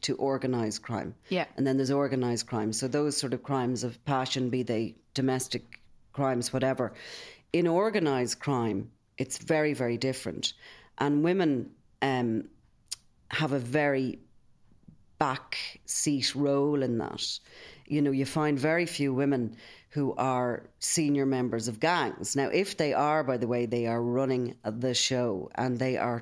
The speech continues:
Speaker 1: ten times worse than the men.
Speaker 2: Really?
Speaker 1: Yeah. I mean, that sort of, there's a couple of the sort of matriarch types who are running crime gangs who would scare the living daylights out of you, like,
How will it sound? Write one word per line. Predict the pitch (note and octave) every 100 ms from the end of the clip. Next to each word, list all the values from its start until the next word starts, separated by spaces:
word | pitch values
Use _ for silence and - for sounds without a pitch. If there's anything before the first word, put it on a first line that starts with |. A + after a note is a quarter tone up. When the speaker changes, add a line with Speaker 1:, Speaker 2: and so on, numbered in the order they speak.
| -
Speaker 1:
ten | D#3 D3 F#3+
times | D#3+ B2+ A2+ A2
worse | A#2+ A#2+ -
than | G#2+
the | A#2
men. | A#2+ C3 A#2 - - _
Speaker 2:
Really? | - - - - _ B2 B2+
Speaker 1:
Yeah. | G#2+ - _ -
I |
mean, | C3 C3 B2+
that | D3 D#3
sort | - C3+
of, | A#2+ A2 - - - - _
there's | C3
a |
couple | - F#3 D#3
of | C3
the |
sort | B2+ C3 A#2+
of |
matriarch | B2 C3 C3+ - C3 A#2 A2+ -
types | C3 G#2+ - -
who | A#2+
are | A#2+
running | C3 B2+ A#2
crime | - B2 C3 C3+
gangs | A2+ F2 G2 -
who | A#2
would | G2+ A2
scare | - - C#3+ D3+ D3
the |
living | G#2+ A2+ A2+
daylights | G#2 C3 D3 A2+ A2
out | G#2+
of | F#2+
you, |
like, | F#2 - -